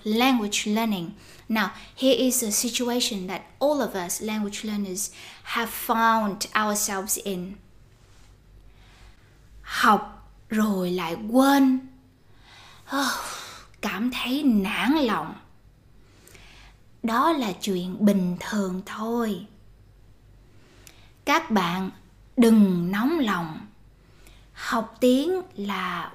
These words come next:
quá trình dài, không phải chuyện ngày một, ngày hai.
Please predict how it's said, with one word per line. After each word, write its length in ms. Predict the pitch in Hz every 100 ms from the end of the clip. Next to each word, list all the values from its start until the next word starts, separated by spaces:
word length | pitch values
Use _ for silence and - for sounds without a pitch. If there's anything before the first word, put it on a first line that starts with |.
| 214 208
quá 300 | 240 302 359
trình 280 | 247 190 185
dài, 540 | 202 180 170 - - - - - - - -
không 340 | - 294 294
phải 340 | 285 - 202 247
chuyện 540 | 247 208 180 180 185 -
ngày 420 | 214 202 190 185
một, 500 | 185 190 180 170 - - -
ngày 340 | 208 202 180 170
hai. 560 | - 220 226 220 190